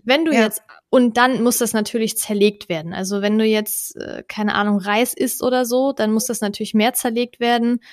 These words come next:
Speaker 1: oder ein Apfel am Stück, als wenn du das nur trinkst. Das geht dann relativ
Speaker 2: Mhm.
Speaker 1: schnell durch deinen Körper, muss nicht mehr viel passieren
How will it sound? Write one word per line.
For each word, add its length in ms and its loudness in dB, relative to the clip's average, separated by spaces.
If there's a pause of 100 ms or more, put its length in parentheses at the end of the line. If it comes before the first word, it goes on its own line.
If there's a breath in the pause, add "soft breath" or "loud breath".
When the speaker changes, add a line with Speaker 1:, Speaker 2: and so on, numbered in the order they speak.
(100 loud breath)
Speaker 1:
oder 240 4
ein 340 2
Apfel 360 2
am 160 4
Stück, 320 4 (240 loud breath)
als 200 0
wenn 140 4
du 40 6
das 180 0
nur 160 4
trinkst. 480 -4 (280)
Das 360 -4
geht 240 0
dann 500 2
relativ 380 2
Speaker 2:
Mhm. 40 -8
Speaker 1:
schnell 200 0
durch 160 0
deinen 200 2
Körper, 380 2
muss 200 0
nicht 120 -2
mehr 120 4
viel 160 -4
passieren 600 -4